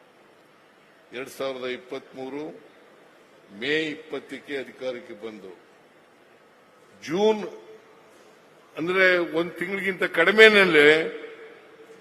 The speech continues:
ಜೂನ್ ಹನ್ನೊಂದನೇ ತಾರೀಕು, ಜೂನ್ ಹನ್ನೊಂದನೇ ತಾರೀಕು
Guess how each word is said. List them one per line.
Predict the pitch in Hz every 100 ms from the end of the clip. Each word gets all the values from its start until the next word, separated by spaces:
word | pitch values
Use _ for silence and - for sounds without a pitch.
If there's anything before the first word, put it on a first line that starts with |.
| - - - - - -
ಜೂನ್ | 143 202 214 202 - - - - - - - - - -
ಹನ್ನೊಂದನೇ | 147 180 196 190 190 185
ತಾರೀಕು, | 170 175 185 196 - 135 - - - - - - - - - - - _ - -
ಜೂನ್ | 156 202 196 160
ಹನ್ನೊಂದನೇ | 147 165 185 180 180
ತಾರೀಕು | 175 160 175 170 - 139 117